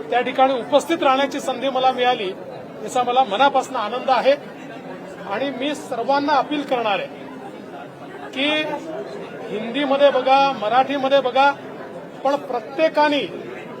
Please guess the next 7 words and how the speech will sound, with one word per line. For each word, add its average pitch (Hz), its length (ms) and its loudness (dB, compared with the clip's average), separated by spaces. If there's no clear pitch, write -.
खरा 285 260 8
इतिहास 277 500 4
जर 285 180 8
देशाचा 262 640 2
जाणून 240 340 0
घ्यायचा 233 320 0
असेल, 240 420 4